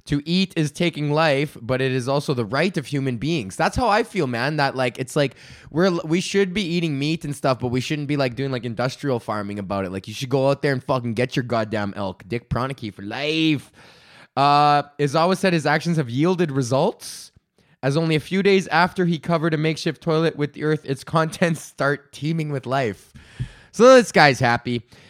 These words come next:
And we're already eighteen minutes in, which is much longer than the podcast normally is, but that's fine. Maybe we'll start doing twenty minutes. I forgot to do the one on Monday 'cause it was fucking family day, and I was just hiking all day, and then I got home at the end of the day, and I was like, "Fuck, I forgot it's my podcast today."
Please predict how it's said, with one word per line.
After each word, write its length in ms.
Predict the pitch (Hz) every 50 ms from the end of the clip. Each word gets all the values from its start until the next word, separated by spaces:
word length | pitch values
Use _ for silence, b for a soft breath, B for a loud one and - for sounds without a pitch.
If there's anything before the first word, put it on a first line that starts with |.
| B B B
And 280 | 143 143 143 147 151 156
we're 140 | 196 220 226
already 320 | 202 196 196 185 180 160
eighteen 340 | 160 170 - - 175 160 156
minutes 280 | 151 151 147 135 -
in, 180 | 151 151 151 147
which 160 | 139 135 -
is 80 | 127 123
much 240 | 151 196 294 - -
longer 260 | 220 202 208 202 190
than 80 | 165
the 120 | 156 147 139
podcast 400 | - 147 147 147 - 131 123 -
normally 340 | 127 147 202 202 196 131 123
is, 140 | 135 139
but 100 | 131 147
that's 180 | 160 - - -
fine. 300 | - - 139 135 151 170
Maybe 160 | 170 196 202
we'll 140 | 254 240 240
start 200 | - 233 220 196
doing 160 | - 208 202
twenty 220 | 185 - 196 190 208
minutes. 260 | 196 170 151 147 -
I 160 | 127 151 170
forgot 300 | - - 190 180 202 208
to 60 | - 208
do 140 | 175 208
the 80 | 196 180
one 180 | 175 175 175 170
on 120 | 160 147
Monday 280 | 139 143 151 151 151 143
'cause 140 | - 143
it 20 | 135
was 140 | 135 127 -
fucking 300 | - 151 151 - 147 123
family 340 | - 131 120 127 131 131
day, 160 | 120 120 113 110
and 80 | 104
I 40 | 104
was 100 | 107 104
just 120 | 113 110
hiking 340 | 117 113 113 123 120 - 120
all 120 | 120 120 117
day, 220 | 107 117 117 117
and 100 | 113 113
then 100 | 113 110
I 60 | 110
got 180 | 107 127 131 135
home 260 | 127 127 120 120 123
at 120 | 120 107
the 80 | - 98
end 120 | 104 110
of 60 | 117 110
the 60 | 101
day, 240 | 95 107 107 107 107
and 80 | 104
I 40 | 101
was 120 | 98 95
like, 120 | 98 95 -
"Fuck, 340 | - - 180 135 - - 123
I 40 |
forgot 340 | 110 - 117 113 82 98 107
it's 140 | 104 98 -
my 100 | 113 101
podcast 600 | 92 - 107 113 123 120 - 120 101 98 - -
today." 260 | - 101 95 87 82